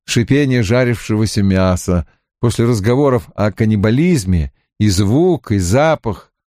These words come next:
отбивали аппетит. «Если бы не кукуруза, осталась бы голодной», подумала Нора. После шампанского все шли спать в приподнятом настроении.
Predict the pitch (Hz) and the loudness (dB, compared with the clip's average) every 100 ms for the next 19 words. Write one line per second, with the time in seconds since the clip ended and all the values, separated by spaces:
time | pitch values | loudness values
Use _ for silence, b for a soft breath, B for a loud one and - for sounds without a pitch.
0 | _ _ _ - 107 104 113 113 107 92 | _ _ _ -10 -4 0 2 2 2 0
1 | 85 - 87 - 80 - _ _ _ _ | -2 -2 -4 -2 -4 -4 _ _ _ _
2 | _ _ _ _ _ 131 180 151 156 147 | _ _ _ _ _ 0 0 0 0 0
3 | 135 - 113 120 120 160 226 190 202 185 | 0 -2 -4 -2 0 0 0 0 2 0
4 | 131 - _ _ _ _ _ _ 80 - | -4 -12 _ _ _ _ _ _ -8 -8
5 | - 123 160 135 110 123 104 98 85 87 | -2 0 2 0 0 -2 0 0 0 0
6 | 76 82 80 76 - _ _ _ _ _ | 0 0 0 -2 -6 _ _ _ _ _
7 | _ 87 80 90 117 117 113 80 73 76 | _ -4 0 0 2 0 -2 -2 -2 -2
8 | 73 69 - _ _ _ _ _ _ _ | -2 -6 -8 _ _ _ _ _ _ _
9 | _ _ _ _ _ 180 147 120 107 95 | _ _ _ _ _ -2 0 0 0 0
10 | 101 160 175 - 135 120 107 85 _ - | 2 0 0 -2 -2 0 -2 -6 _ -4
11 | 123 147 - 101 - - 120 120 - 101 | -2 0 0 -2 -2 -2 -2 -2 -4 -4
12 | - 110 104 101 95 92 87 - 90 82 | -2 -2 0 -2 0 0 0 -2 0 2
13 | 78 73 71 | 2 0 -2